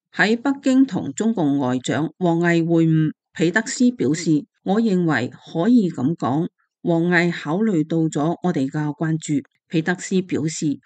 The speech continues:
「兩國自二零零八年以嚟建立嘅密切關係，中國係紐西蘭最大嘅出口國。」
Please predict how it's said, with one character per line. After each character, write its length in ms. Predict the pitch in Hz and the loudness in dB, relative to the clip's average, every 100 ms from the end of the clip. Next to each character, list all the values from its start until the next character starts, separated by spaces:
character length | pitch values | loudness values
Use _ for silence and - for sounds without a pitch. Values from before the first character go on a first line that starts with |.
| _ - | _ -6
「兩 240 | 180 202 | -2 0
國 200 | 214 214 - | 0 -2 -2
自 120 | 170 | 0
二 240 | 160 - | 0 2
零 220 | 170 147 135 | 0 2 0
零 180 | 135 147 | 0 -2
八 200 | 190 185 | -2 -2
年 240 | 156 135 139 | -2 -2 -2
以 160 | 156 | -2
嚟 220 | 175 127 120 | 0 -2 -4
建 220 | - 170 170 | -4 -2 0
立 40 | |
嘅 440 | 131 120 165 156 | -2 -4 -4 -2
密 120 | 160 143 | -2 -4
切 160 | - 160 | -6 -8
關 300 | - 165 156 | -4 -4 -4
係， 280 | - 139 135 _ - | -4 -6 -6 _ 0
中 220 | 254 254 | 2 2
國 220 | 214 151 | 2 -4
係 320 | - 160 147 | -4 -2 0
紐 160 | 151 160 | 0 -2
西 140 | - 220 | -2 -2
蘭 100 | 202 - - | -2 -4 -6
最 200 | - 147 | -6 -4
大 180 | 131 123 | -4 -6
嘅 280 | 110 - - | -6 -6 -6
出 160 | - - | -4 -6
口 260 | - 113 | -4 -8
國。」 240 | - 175 | -2 -2